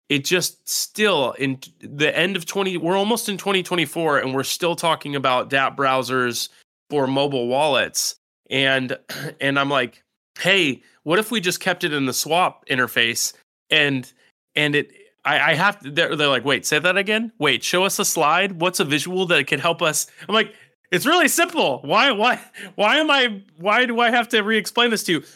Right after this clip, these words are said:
But I feel like there is this, like, O G-ness of, like, we've been doing this for so long. There, you know, cross-chain is kinda scary, bridging is very scary, that sort of thing. That there's this kind of demystification, and then, uh,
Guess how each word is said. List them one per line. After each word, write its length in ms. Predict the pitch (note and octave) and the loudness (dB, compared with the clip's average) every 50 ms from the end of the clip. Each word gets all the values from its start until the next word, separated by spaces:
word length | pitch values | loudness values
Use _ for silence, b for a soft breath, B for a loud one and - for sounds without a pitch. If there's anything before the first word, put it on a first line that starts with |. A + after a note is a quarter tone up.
| B B | B B
But 160 | - G#3 G#3 | -2 2 2
I 80 | F#3 F#3 | 2 2
feel 240 | F3+ - A3+ B3+ C4+ | 0 0 0 2 2
like 220 | B3 G3+ D#3+ D3+ | 2 2 2 2
there 160 | F#3 F#3+ G3+ | 2 2 2
is 160 | A3+ A#3+ A3+ - | 2 0 -2 -2
this, 240 | G#3+ F#3+ - - | -2 -2 0 2
like, 260 | F#3 E3+ D#3 D3 C#3+ - - | 2 2 2 2 0 -4 -2
O 220 | E3 F3 F#3 F#3+ | 0 2 2 0
G-ness 760 | D#3+ C#3 C3 D3 F#3+ G3+ G3 F#3 D#3+ C#3+ C#3+ C#3 - - - | -2 -4 -6 -4 -2 -2 0 2 4 4 4 2 0 -2 -2
of, 260 | - D3+ D3+ D3 C#3 | 0 0 0 0 2
like, 240 | D#3+ D#3 C#3+ C3+ - | 2 2 2 2 0
we've 220 | C#3+ D3+ E3 E3 | -2 -4 -4 -2
been 120 | E3 F3 D3+ | -2 -2 -2
doing 220 | D#3 D#3+ D#3+ D#3+ | 0 -2 -2 -2
this 120 | D3+ D3 - | -4 -8 -8
for 120 | - D3+ | -8 -6
so 220 | - - D#3 C#3+ | -4 -2 -2 0
long. 540 | C#3+ D3+ E3 F#3 F#3+ F#3+ F#3 F#3 F#3 F#3+ F#3+ b b b b b b - | 0 0 0 0 0 0 0 -2 -2 -4 -8 b b b b b b -10
There, 240 | D#3+ D3+ D#3 C#3+ - | -2 0 0 0 0
you 160 | - E3 D#3+ | 0 0 0
know, 260 | C#3+ C3+ C3 C3 C3+ - - _ _ _ _ _ | 2 0 0 -2 -8 -16 -20 _ _ _ _ _
cross-chain 580 | - - F3+ D#3+ D#3+ D3+ - - F#3+ F3 E3 D#3 | -4 0 2 2 2 0 -2 -2 0 0 2 2
is 120 | D3 C3 | 0 -2
kinda 220 | - - D#3 C#3 A#2+ | 0 0 0 0 0
scary, 480 | - - - A3+ A3 G#3+ G#3 G3 F#3+ | 0 0 2 2 2 4 2 2 0
bridging 400 | F3+ D#3 D#3+ F3 E3+ D#3+ F3 F3 | 0 0 0 -2 0 0 0 0
is 140 | E3+ D#3+ C3 | 0 0 0
very 220 | D3+ F3+ F3 E3+ D#3+ | 0 2 2 2 2
scary, 580 | - - F3+ E3+ E3 E3 D#3+ D#3+ D#3 D3+ D3 | 0 0 2 2 2 2 2 2 2 2 2
that 200 | C#3 C#3+ D3 C#3+ | 2 0 0 -2
sort 200 | - D#3+ D3 C3+ | -4 -4 -4 -4
of 80 | B2 - | -4 -4
thing. 420 | - C3 B2 B2 B2 A#2+ B2 A#2 b b b b b b - | -2 0 0 0 -2 -6 -10 -16 b b b b b b -2
That 260 | C#3+ C#3 C3 - B2 | 0 0 0 0 0
there's 280 | C#3+ D3 C#3+ C3 - | 0 0 0 0 -2
this 220 | - C#3 C3 - - | -2 -2 -2 -2 -2
kind 200 | - D#3+ C#3+ C3+ | 0 0 0 0
of 80 | B2+ | -2
demystification, 1000 | A#2 A#2+ D3 D3 C#3+ D3+ C#3+ - - C3+ B2 B2+ - C#3+ C3+ B2+ - C#3 B2 B2 | -2 -2 -4 -2 -2 -2 -4 -4 -4 -6 -6 -4 -2 -2 -2 0 0 -2 -2 -2
and 120 | A#2+ A#2+ B2 | -2 -2 -2
then, 160 | B2 B2 B2+ | -2 -2 -2
uh, 180 | A#2+ - - | -4 -4 -6